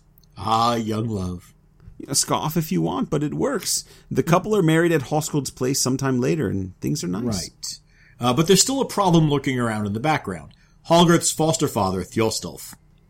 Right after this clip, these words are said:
Speaker 2: Well, actually, he's not so much lurking in the background as he is stomping around the wedding reception, <laughs> hefting his axe and grinning menacingly at people.
Speaker 1: See, this is why it's important to really think about your guest list.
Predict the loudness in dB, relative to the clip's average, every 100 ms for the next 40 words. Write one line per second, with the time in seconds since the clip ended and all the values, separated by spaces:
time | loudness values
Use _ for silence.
0 | _ _ -20 -20 -12 -8 -2 0 2 2
1 | 0 -2 -2 0 0 0 2 2 2 2
2 | 0 2 2 2 -6 -10 -4 0 2 2
3 | 0 -2 0 2 2 0 0 -2 -2 -2
4 | 0 2 2 2 2 2 2 0 -2 -2
5 | -2 -4 -6 -14 -2 2 4 6 6 6
6 | 2 -2 -2 -2 -4 -6 -6 -8 0 0
7 | 2 4 6 6 6 4 4 4 2 -2
8 | -2 -4 -6 -8 -6 -8 -10 -16 -16 0
9 | 2 2 6 6 6 4 2 6 6 6
10 | 4 2 2 2 4 4 4 2 0 0
11 | -2 -4 -4 -4 -6 -6 -8